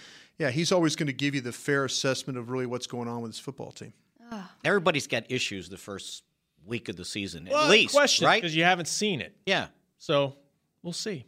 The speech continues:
Speaker 2: There's a lot of moving parts, but for the Dallas Cowboys, I wanna know, let's make some game predictions here. If you guys would just give us a score, we could put it on the Rankum, and
Speaker 4: Mm-hmm.
Speaker 2: we can, uh,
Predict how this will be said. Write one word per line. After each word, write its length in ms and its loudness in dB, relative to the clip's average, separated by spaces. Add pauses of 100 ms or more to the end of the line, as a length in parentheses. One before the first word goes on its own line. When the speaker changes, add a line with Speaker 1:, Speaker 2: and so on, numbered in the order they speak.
(240)
Speaker 2:
There's 180 -20
a 60 -8
lot 320 0
of 80 -4
moving 480 -4
parts, 400 -6
but 200 -10
for 120 -8
the 100 -8
Dallas 400 0
Cowboys, 440 0
I 80 -4
wanna 360 -2
know, 400 0 (380)
let's 180 -6
make 320 -2
some 240 -6 (420)
game 380 2
predictions 800 -6
here. 500 -4 (320)
If 80 -16
you 140 -6
guys 400 0
would 140 -4
just 200 -10
give 140 -6
us 160 -8
a 60 -12
score, 420 -8
we 100 -6
could 120 -12
put 140 -8
it 100 -2
on 160 0
the 80 -4
Rankum, 340 -4 (540)
and 100 -6
Speaker 4:
Mm-hmm. 160 -4
Speaker 2:
we 140 -4
can, 300 -6
uh, 280 -2